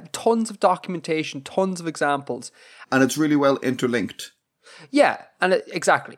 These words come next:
Speaker 1: Um, it's just really well constructed. Who would have thought? Constructed by Germans. Turns out
Speaker 2: <laughs>
Speaker 1: it's excellent. Um, but I, I started doing the Irish one again in earnest, um, recently,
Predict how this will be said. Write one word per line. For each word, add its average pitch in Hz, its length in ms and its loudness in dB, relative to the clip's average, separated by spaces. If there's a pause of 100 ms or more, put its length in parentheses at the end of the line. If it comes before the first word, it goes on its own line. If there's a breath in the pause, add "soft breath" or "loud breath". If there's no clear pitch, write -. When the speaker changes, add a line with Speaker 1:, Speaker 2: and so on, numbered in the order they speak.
(120)
Speaker 1:
Um, 135 440 2
it's - 120 -4
just 240 200 -2
really 190 280 -6
well 165 180 2
constructed. - 680 -4 (120)
Who 233 160 -2
would 214 140 6
have - 100 -2
thought? - 460 4
Constructed 196 600 -2
by 175 200 4
Germans. - 600 -4 (200)
Turns 190 340 4
out 156 220 8
Speaker 2:
<laughs> - 20 -2
Speaker 1:
it's 190 580 4
excellent. - 640 0 (520 loud breath)
Um, 156 540 4 (260 loud breath)
but 170 240 8
I, 170 220 4 (140)
I 160 140 4
started 175 480 2
doing 160 500 -2
the 139 120 -2
Irish 156 400 2
one 147 140 4
again 131 340 0
in 127 120 -4
earnest, 135 540 0 (160)
um, 123 680 -2
recently, 135 580 -6